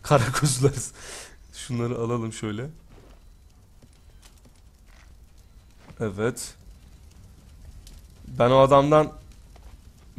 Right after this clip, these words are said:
bir kar doksan sekiz alırım ama. Beni vurduğu o kar doksan sekizi alırım. Ya, bak, sekiz x attık yere ya. Dur, neyse.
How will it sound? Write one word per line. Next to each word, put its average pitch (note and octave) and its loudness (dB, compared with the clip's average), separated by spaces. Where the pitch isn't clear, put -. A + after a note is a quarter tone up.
bir C3+ -2
kar B2+ 4
doksan C3 2
sekiz C#3 -2
alırım D3 4
ama. G2 0
Beni B2 2
vurduğu C3 2
o B2+ 0
kar B2 4
doksan A#2+ -2
sekizi A#2+ -8
alırım. A#2+ -2
Ya, B2 6
bak, A#2 -2
sekiz A#2 -6
x - -6
attık - -6
yere F#2+ -4
ya. F#2 -4
Dur, G#2 -6
neyse. G#2+ -6